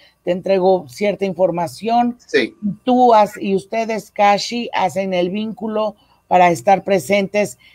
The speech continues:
Speaker 1: en los medios de comunicación de estos bancos.
Speaker 2: Exacto. So, nosotros básicamente, si uno lo quiere ver de esta manera, nosotros somos básicamente la representante de venta de los bancos. Porque
Speaker 1: Ok.
Speaker 2: aunque ya los bancos tienen la plataforma de la tecnología de las ofertas,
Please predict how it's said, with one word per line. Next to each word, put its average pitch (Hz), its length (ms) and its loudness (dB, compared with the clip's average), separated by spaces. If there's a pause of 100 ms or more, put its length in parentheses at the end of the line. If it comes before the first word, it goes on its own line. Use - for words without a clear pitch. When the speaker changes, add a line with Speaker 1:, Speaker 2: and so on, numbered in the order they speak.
Speaker 1:
en 185 180 -2
los 185 200 0
medios 208 420 0
de 185 80 -2
comunicación 175 1040 -2 (340)
de 196 380 0
estos 156 380 0
bancos. 123 680 -6
Speaker 2:
Exacto. 127 600 -6 (200)
So, 202 180 -2
nosotros 262 440 -2
básicamente, 226 520 -4
si - 140 -6
uno 165 120 2
lo 190 120 -4
quiere 175 180 -4
ver 165 140 -2
de 165 60 -6
esta 165 160 -6
manera, 160 340 -2
nosotros 151 480 -8
somos 160 260 -4
básicamente 143 480 -8
la 127 140 -4
representante 120 720 -6
de 139 120 -4
venta 147 300 -8
de 123 100 -8
los 110 160 -6
bancos. 110 400 -12 (680)
Porque 147 180 -4
Speaker 1:
Ok. 135 60 -2
Speaker 2:
aunque 135 180 -6 (360)
ya 160 160 4
los 220 200 2
bancos 208 300 -2
tienen 196 200 -6
la 175 100 -2
plataforma 160 720 -4
de 151 100 -4
la 127 140 -2
tecnología 131 840 -8
de 143 80 -8
las 113 140 -10
ofertas, 131 500 -12